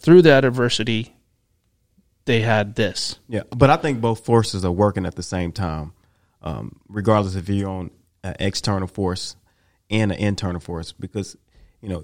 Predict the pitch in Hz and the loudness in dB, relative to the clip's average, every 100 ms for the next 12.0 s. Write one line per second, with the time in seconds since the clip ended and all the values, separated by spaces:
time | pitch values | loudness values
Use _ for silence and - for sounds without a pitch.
0 | - 107 135 - 120 110 104 117 101 - | -12 2 2 4 2 2 4 4 2 -2
1 | 90 - - _ _ _ _ _ - 87 | -4 -6 -18 _ _ _ _ _ -10 -8
2 | 85 82 - _ _ 101 120 131 123 110 | -6 -10 -16 _ _ -2 0 2 2 0
3 | 98 85 95 92 87 92 87 - 92 90 | 0 -2 -2 -2 -4 -6 -6 -4 -4 -2
4 | 87 85 85 92 87 85 - 80 92 117 | -4 -6 -6 -6 -6 -8 -10 -14 -4 -2
5 | 101 82 82 - 95 92 82 78 90 90 | 0 -4 -8 -8 -6 -4 -6 -6 -6 -6
6 | 78 - 73 57 _ _ _ _ 85 80 | -8 -14 -18 -20 _ _ _ _ -12 -6
7 | 90 104 120 110 92 87 87 80 78 - | 0 2 2 0 0 -2 -4 -4 -8 -10
8 | - _ - 90 - - 107 98 - 104 | -14 _ -12 -10 -10 -2 0 0 -6 -8
9 | 92 90 82 80 - 90 85 82 - - | -6 -6 -6 -8 -10 -6 -4 -4 -8 -16
10 | _ _ _ 80 - _ _ _ _ - | _ _ _ -20 -20 _ _ _ _ -2
11 | 101 95 82 92 110 - 90 87 - | 0 0 0 2 2 2 -6 -6 -10